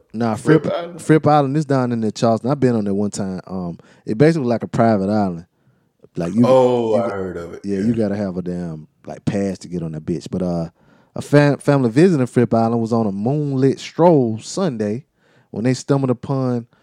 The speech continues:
Speaker 1: uh, twenty kilos of cocaine floating in the
Speaker 2: Please.
Speaker 1: surf. Um,
Speaker 2: You find
Speaker 1: the f-,
Speaker 2: something.
Speaker 1: the family. Oh, go ahead, finish that line.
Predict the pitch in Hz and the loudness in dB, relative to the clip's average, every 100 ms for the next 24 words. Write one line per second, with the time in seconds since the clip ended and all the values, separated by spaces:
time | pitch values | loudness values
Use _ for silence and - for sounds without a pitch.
0 | _ _ - 110 95 - - 208 143 - | _ _ -4 -4 -2 -4 -4 -6 -6 -10
1 | - 110 110 92 82 - - - 98 - | -10 -8 -6 -6 -8 -12 -2 0 2 -2
2 | 78 67 - - _ _ _ _ _ - | -10 -12 -20 -20 _ _ _ _ _ -10
3 | - 175 180 175 180 277 214 139 95 - | 4 6 6 4 6 8 8 6 2 -12
4 | - - _ _ _ _ _ _ _ - | -20 -20 _ _ _ _ _ _ _ -20
5 | _ 104 104 107 101 92 - 95 98 98 | _ 0 2 2 0 -2 -8 -12 -10 -12
6 | 101 _ - 101 120 - 95 95 92 _ | -16 _ -14 -4 -4 -4 -14 -14 -20 _
7 | 117 - - 160 165 160 160 - _ _ | -8 -2 4 4 4 -2 -4 -12 _ _
8 | _ _ - 95 92 98 95 - 104 92 | _ _ -4 -4 -2 -2 -4 -4 -6 -6
9 | 82 78 71 69 | -12 -12 -16 -18